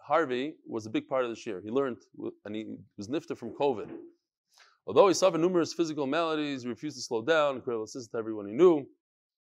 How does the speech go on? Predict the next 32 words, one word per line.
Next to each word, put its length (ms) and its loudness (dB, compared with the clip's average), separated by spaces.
He 80 -12
took, 180 -14
he 120 -14
took 200 -8
care 200 4
of 80 4
the 60 -6
children 360 -4
in, 180 -6
the, 240 -2
the 80 -8
sick 240 -6
children 300 -2
in 100 -4
Lakewood, 600 2
twenty-four 380 -2
seven. 380 -4
He's 120 -16
in 60 -6
the 20 -4
middle 160 -2
of 80 -6
Shabbos 400 -2
too, 100 -6
they 120 -4
would 180 -10
jump 320 -6
up 240 0
and 180 -8
run 180 -4
to 100 -4
them. 240 -2